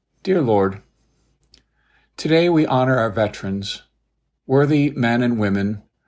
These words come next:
who gave their best when they were called upon to serve and protect their country.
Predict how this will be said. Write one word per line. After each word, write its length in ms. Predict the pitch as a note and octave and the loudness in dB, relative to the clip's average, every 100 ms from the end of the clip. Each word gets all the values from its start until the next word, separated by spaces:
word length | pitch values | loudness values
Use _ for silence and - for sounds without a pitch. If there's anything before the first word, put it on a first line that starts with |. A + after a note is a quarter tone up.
| _ _ | _ _
who 140 | C#3+ | 0
gave 300 | C3+ D3 D3+ | 2 2 2
their 160 | D#3 C#3+ | 0 0
best 560 | C3 A#2 A#2 - - - - | 0 0 -2 -8 -10 -16 -4
when 160 | A#2+ | 0
they 120 | A#2 G#2+ | 2 2
were 140 | A2+ | 0
called 480 | A2 A#2 A2 A2 A2+ | -2 0 4 4 0
upon 460 | A#2+ A2 G#2+ G#2+ | -4 -2 0 0
to 160 | G#2 G#2+ | -2 -4
serve 400 | - A2+ A2 G#2+ | 0 2 2 0
and 100 | A2 | -6
protect 460 | - G2+ G#2+ F2+ - | -8 -6 -4 -4 -4
their 160 | G2+ | -4
country. 560 | - A#2+ A2 - E2 | -2 -2 -2 -4 -8